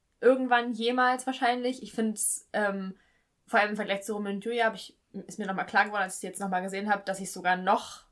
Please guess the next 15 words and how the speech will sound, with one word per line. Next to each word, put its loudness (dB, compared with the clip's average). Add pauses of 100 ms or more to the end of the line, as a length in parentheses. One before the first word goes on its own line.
flacher 2
finde -2
als 0
Romeo 0
und -4
Julia 2
gefühlt. -2
Also -4
es -10
ist -6
wirklich 0
nicht -2
meins. 0 (340)
Die 0
Musik 6